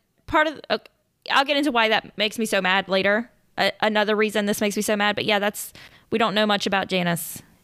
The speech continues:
And that part is already heartbreaking and infuriating that that happened to Janice in her own home. It's not over. There's more. So buckle up, guys. This is, this is a rough one.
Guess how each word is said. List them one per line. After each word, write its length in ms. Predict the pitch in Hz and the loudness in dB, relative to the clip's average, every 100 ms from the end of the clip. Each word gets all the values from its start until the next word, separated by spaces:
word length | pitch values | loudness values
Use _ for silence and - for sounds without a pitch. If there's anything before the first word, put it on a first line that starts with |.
| _ 220 | _ 0
And 420 | 208 196 185 180 _ - - | 2 2 0 -4 _ -20 -4
that 220 | 233 202 | 0 2
part 300 | - 254 262 - | 2 2 2 0
is 120 | 202 | 0
already 280 | 196 190 196 | 2 2 0
heartbreaking 640 | 185 - 190 240 285 302 - - - _ | 0 0 -2 0 0 -2 -10 -20 -20 _
and 300 | 196 196 185 | 0 2 2
infuriating 680 | - 185 196 190 196 214 240 | 0 0 2 2 2 2 0
that 140 | 220 185 | -2 -2
that 140 | 185 | 0
happened 400 | 190 190 208 196 | -2 0 0 0
to 80 | 185 | 0
Janice 320 | 190 190 202 | 0 0 0
in 120 | 180 | 0
her 140 | 180 190 | 2 0
own 240 | 104 175 | 0 0
home. 300 | 175 180 262 - - _ _ | 2 0 -2 -8 -20 _ _
It's 220 | - 233 180 | -2 -2 0
not 180 | 185 | 0
over. 260 | 170 - 180 _ _ _ - | 0 -2 -6 _ _ _ -6
There's 220 | 190 185 | -2 -2
more. 200 | 175 - - _ _ | -2 -6 -12 _ _
So 260 | - 165 - - _ _ _ | -8 -4 -4 -8 _ _ _
buckle 200 | 190 180 | -4 -2
up, 100 | - | -4
guys. 220 | - - | -4 -6
This 180 | - 180 | -6 -8
is, 140 | 170 - | -8 -8
this 160 | - - | -8 -6
is 100 | 160 | -4
a 40 | |
rough 180 | 101 - | -4 -6
one. 140 | - | -8